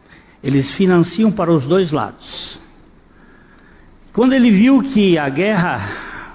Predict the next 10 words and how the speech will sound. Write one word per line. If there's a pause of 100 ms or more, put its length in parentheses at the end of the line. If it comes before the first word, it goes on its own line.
(100)
estava (100)
perdida
para
Napoleão, (1040)
ele
montou
num
cavalo (1900)
e
correu